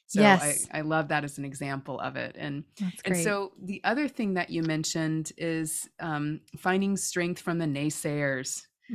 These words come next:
Speaker 1: So
Speaker 2: Mm.
Speaker 1: I would love to offer you some, some guidance through a card reading today about that
Speaker 2: Ooh,
Speaker 1: and
Speaker 2: yeah.
Speaker 1: boundaries, if you don't mind.
Speaker 2: Of course, I would love that. <laughs>
Speaker 1: Very cool, because that is such a huge theme. I know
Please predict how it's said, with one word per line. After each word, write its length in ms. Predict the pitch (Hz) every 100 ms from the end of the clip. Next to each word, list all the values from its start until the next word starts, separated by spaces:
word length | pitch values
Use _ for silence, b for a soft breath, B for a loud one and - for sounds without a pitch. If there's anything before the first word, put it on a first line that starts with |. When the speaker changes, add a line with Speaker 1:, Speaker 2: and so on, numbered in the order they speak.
| 185 196 190
Speaker 1:
So 220 | 160 151
Speaker 2:
Mm. 40 |
Speaker 1:
I 80 | 156
would 160 | 175 170
love 260 | 160 165 -
to 120 | 180
offer 300 | 156 156 165
you 260 | 156 156
some, 480 | 151 - 147 143 143
some 200 | - 147
guidance 420 | 147 151 156 151 -
through 280 | 156 147 -
a 80 | 147
card 300 | - 170 165
reading 240 | 147 143
today 300 | - 143 139
about 300 | 139 139 -
that 460 | 156 208 349 - - B B B
Speaker 2:
Ooh, 60 | -
Speaker 1:
and 200 | 160 151
Speaker 2:
yeah. 120 | 151 151 165
Speaker 1:
boundaries, 640 | - 151 135 131 160 - -
if 140 | 170
you 120 | 180
don't 240 | 165 151 -
mind. 500 | 147 95 113 - - 320
Speaker 2:
Of 180 | 240
course, 460 | - 311 370 494 -
I 80 | 285
would 160 | 285
love 160 | 285 320 453
that. 280 | 202 160 - _
<laughs> 160 | - 190
Speaker 1:
Very 320 | 196 185 190
cool, 320 | - 185 170
because 440 | 160 - 208 185 175 160 170
that 200 | 190 196
is 140 | 196
such 220 | 202 180
a 60 | 185
huge 300 | 165 170 160
theme. 360 | - 170 165 165
I 120 | 160
know 380 | 156 156 151